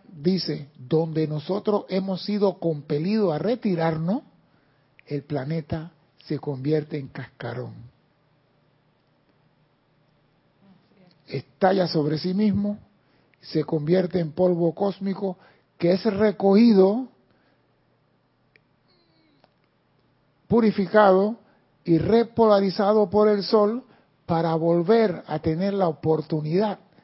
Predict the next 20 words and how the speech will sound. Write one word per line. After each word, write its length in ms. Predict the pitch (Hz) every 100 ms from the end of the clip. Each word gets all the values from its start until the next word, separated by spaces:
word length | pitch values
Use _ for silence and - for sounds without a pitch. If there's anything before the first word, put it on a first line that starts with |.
| _
de 220 | 143 151
crear 580 | 147 147 143 156 156 160 - _ _ _ _ _ _ -
otro 300 | 175 175 156
planeta. 500 | 139 143 135 - -
La 120 | 143
pregunta 440 | 143 151 160 156 147
es, 260 | 147 - _ _ _ _ -
¿nosotros 580 | 156 151 185 190 190
vamos 220 | 170 185 185
a 20 |
esperar 580 | - 160 160 170 175 190 _ _ _ _ _ _
que 160 | - 156
nuestro 320 | 151 - 143
planeta 420 | - 143 165 165
se 120 | 147
convierta 480 | - 147 147 160 165
en 80 | 139
cascarón 760 | - 131 - 143 135 160 180 - _ _ _ _ _ _ _ _ _ _ _
por 240 | 151 147
no 460 | 147 175 185 190